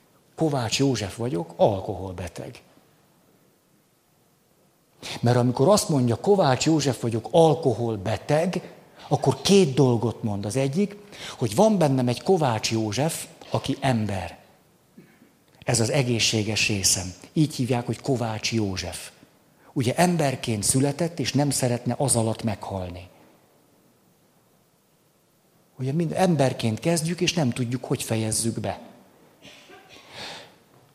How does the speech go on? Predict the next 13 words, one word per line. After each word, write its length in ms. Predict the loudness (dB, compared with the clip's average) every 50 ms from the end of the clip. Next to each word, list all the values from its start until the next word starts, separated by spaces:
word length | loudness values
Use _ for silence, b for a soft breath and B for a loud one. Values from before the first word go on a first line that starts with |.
| _ _
Kovács 520 | 4 4 4 6 6 4 4 4 2 4
József 440 | 4 4 4 4 4 2 2 0 0
vagyok, 300 | -2 -2 0 0 -2 -2
ez 120 | -2 -2 -2
az 120 | -2 0 2
egészséges 840 | 2 2 2 2 2 4 4 4 4 2 2 2 2 0 0 0 0
részének 500 | 0 2 2 2 2 2 0 0 -2 -4
az 120 | -4 -4
állítása, 640 | -2 -2 -2 -4 -4 -6 -8 -8 -10 -8 -6 -6 -4
és 80 | -4
utána 340 | -4 -2 0 2 2 2 0
hozzáteszi, 760 | 0 -2 0 0 2 2 2 0 0 -2 -2 0 0 0 -2 -2 -8 -18 -20 -20 _ -18 _ 2
alkoholbeteg, 1300 | 2 4 4 4 0 -2 -4 -4 -4 -2 -2 -4 -4 -4 -4 -4 -4 -6 -6 -8 -8 -8 -8 -10 -14 -18